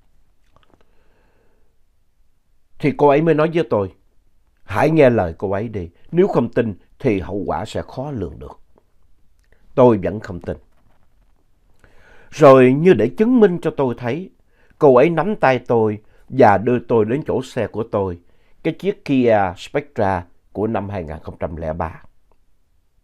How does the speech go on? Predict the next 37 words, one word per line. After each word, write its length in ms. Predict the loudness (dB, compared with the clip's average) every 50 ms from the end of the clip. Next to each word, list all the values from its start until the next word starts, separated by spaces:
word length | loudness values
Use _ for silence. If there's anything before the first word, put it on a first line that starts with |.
| _ _ _ _ _ _ _ _ _ _ _ _ _ _ _ _ _ _ -20 2 6
Cô 140 | 8 8
ấy 120 | 8 8 8
bảo 160 | 6 4 2
tôi 220 | 4 2 0 2
là 120 | 2 0 0
nếu 220 | 0 -2 -2 -2
như 240 | 0 0 0 0 -2
không 300 | -4 -4 -4 -2 -2 -2
tin 200 | -4 -6 -6 -4
cổ, 280 | -4 -4 -4 -4 -6 -8 -16 _ _ _ _ -4 0
thì 100 | 2 4
bây 180 | 4 4 4
giờ 140 | 6 4 2 2 0
thử 220 | -2 -2 -2 0
lái 200 | 0 0 -2 -2
xe 200 | -4 -4 -4 -2
đến 200 | -2 -2 -4 -2
Blockbuster 580 | -2 -4 -4 -4 -6 -8 -8 -8 -4 -4 -4 -4 -4 -10 _ _ _ _ _ _ -12
và 300 | -2 2 4 4 4 2 -2 _ _ -4
trả 240 | 0 0 2 2 2
lại 160 | 2 2 0
những 200 | 0 -2 -4 -4
video 360 | -4 -6 -4 0 2 2 2 2
mà 200 | 0 -2 -4 -6
tôi 220 | -6 -6 -6 -4
đã 100 | -6 -8 -10 -6
thuê 160 | -8 -8 -8
xem 200 | -6 -10 -12 -12 -12
sao. 220 | -12 -14 -14 -14 -14 _ _ _ _ _ _ _ _ _ -20 -20 -20 -20 -20 -6 _
Tôi 280 | 2 4 4 4 0
nghe, 440 | -2 -4 -4 -4 -2 -2 -2 -4 -4 -6 -8 -16 _ _
đồng 220 | -2 -2 0 0
ý 140 | -2 -4 -4
và 140 | -4 -6 -8
nghe 200 | -6 -4 -4 -4
lời 180 | -4 -6 -8 -10
cổ, 240 | -12 -10 -10 -10 -10